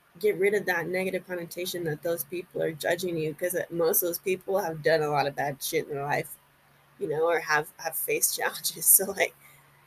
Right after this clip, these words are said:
once you see that, once you realize that you're not too broken for Jesus and that a lot of people are,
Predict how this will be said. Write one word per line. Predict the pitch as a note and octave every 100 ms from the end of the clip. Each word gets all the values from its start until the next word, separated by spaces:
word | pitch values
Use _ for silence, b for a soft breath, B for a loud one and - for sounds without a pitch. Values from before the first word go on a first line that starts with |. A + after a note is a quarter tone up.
| b _ -
once | F3+ G#3 G3
you | F3+
see | - E3+ F#3+
that, | G3 G3 F#3+
once | F3+ F#3 F#3
you | D#3+
realize | D3 D#3 D#3 F3 -
that | D#3 - - -
you're | D3+ D#3+
not | D3+ -
too | - E3+
broken | C#3+ C#3 C#3
for | D3+
Jesus | D3 C#3+ C#3 E3 -
and | D#3
that | C#3 - - _ -
a | E3
lot | D3+ B2+ C#3 C#3+
of | C#3+
people | - C#3 - F3 E3+
are, | - D#3